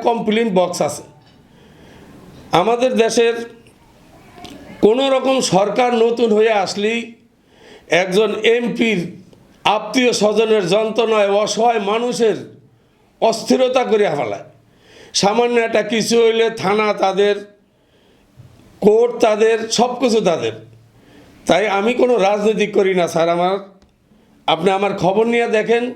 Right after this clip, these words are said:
সারা বাংলাদেশের আমি ছত্রিশ ডিস্ট্রিক্টে কাজ করি, আমি আলেমদের খাদেম। বাংলাদেশে বর্তমানে আপনার ভার্সিটিতে পরীক্ষা দিতে গেলে আমাদের মাদ্রাসা, মাদ্রাসার ছাত্রদের রেজাল্ট সবচেয়ে ভালো হয়।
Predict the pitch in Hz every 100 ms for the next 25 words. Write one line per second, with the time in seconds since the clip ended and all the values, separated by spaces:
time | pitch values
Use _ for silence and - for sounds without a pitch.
0 | - 151 185 202 185 202 214 220 208 185
1 | 214 208 - 185 180 220 226 190 - 208
2 | 196 208 202 202 196 208 - - - -
3 | - 156 185 185 202 202 190 185 160 175
4 | 170 113 - - - _ _ _ _ -
5 | - - - - 139 180 214 226 226 220
6 | 233 254 247 214 220 233 220 214 220 208
7 | 202 208 214 214 - _ _ _ _ -
8 | 139 180 190 240 247 254 262 214 214 208
9 | 233 220 208 208 214 196 208 202 - _
10 | _ - 165 196 190 196 185 214 226 226
11 | 196 214 180 202 214 226 240 233 196 202
12 | 240 214 214 180 175 - 175 190 220 208
13 | 202 208 220 170 180 180 147